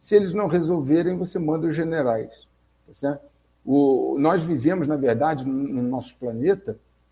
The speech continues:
é, períodos de paz entre guerras. E praticamente não houve nenhum período na história do planeta onde não estivesse ocorrendo uma guerra em algum lugar. Nesse momento estão ocorrendo várias guerras,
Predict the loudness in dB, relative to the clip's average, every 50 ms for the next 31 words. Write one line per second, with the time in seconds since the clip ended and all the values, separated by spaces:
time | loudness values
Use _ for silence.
0 | _ _ _ _ -8 -4 -4 -4 -2 0 2 2 4 4 4 2 2 2 0 0
1 | -2 -2 -2 -4 -6 -8 -8 -8 -4 -2 0 0 0 0 -2 -2 -2 -2 0 0
2 | 0 0 -2 -2 -2 2 4 4 4 4 2 -2 -8 -8 -10 -14 -20 _ _ _
3 | _ _ 0 4 6 6 6 4 2 0 2 2 0 -2 -4 0 4 6 6 6
4 | 6 4 0 2 2 2 2 0 0 0 0 0 0 0 0 -2 -2 -2 -4 -4
5 | -4 -4 -2 -2 0 0 0 -2 -4 -4 -2 -2 0 2 4 4 4 2 0 -10
6 | -12 -12 _ _ _ _ -4 -2 -2 0 0 0 0 0 -2 -2 -2 0 2 2
7 | 2 0 -2 -2 2 2 2 2 2 0 0 0 0 0 2 2 4 4 4 4
8 | 2 2 0 0 0 -2 -2 -2 0 0 0 0 0 -2 -2 -4 -12 -20 _ _
9 | _ _ 2 6 6 6 6 6 2 2 2 2 2 0 -4 -4 -6 -10 -10 -8
10 | -6 -2 0 2 2 2 0 -2 -2 0 0 0 0 0 -2 -2 -2 -2 -2 -2
11 | -6 -12 -20 -20 -20